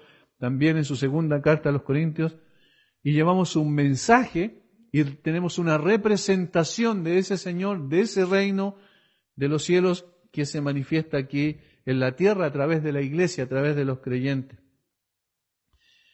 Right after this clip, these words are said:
La razón principal es que el amor nunca deja de ser.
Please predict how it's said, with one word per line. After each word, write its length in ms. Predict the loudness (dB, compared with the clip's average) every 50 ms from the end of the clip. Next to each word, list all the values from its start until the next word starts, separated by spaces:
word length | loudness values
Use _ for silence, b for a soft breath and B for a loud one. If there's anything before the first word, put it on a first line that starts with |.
| _ _ 0
La 140 | 2 2
razón 400 | 4 4 2 4 4 2 2 2
principal 640 | 2 0 0 0 0 0 -2 -2 2 2 4 4 4
es 160 | 2 0 0
que 400 | 2 2 2 4 2 0 b b b b b b b b b _ _ 0
el 240 | 0 2 4 4
amor 580 | 4 2 2 2 2 2 2 0 -2 -8 _ _ _ _ _
nunca 840 | -8 -6 -2 0 2 2 2 2 0 -2 -2 -2 -2 -2 -2 -4 -8 _ _ _ -12
deja 800 | -12 -6 -2 -2 -2 -2 -4 -6 -8 -8 -8 -8 -10 -14 _ _ -14
de 220 | -12 -10 -10 -12
ser. 380 | -12 -8 -8 -8 -8 -8 -12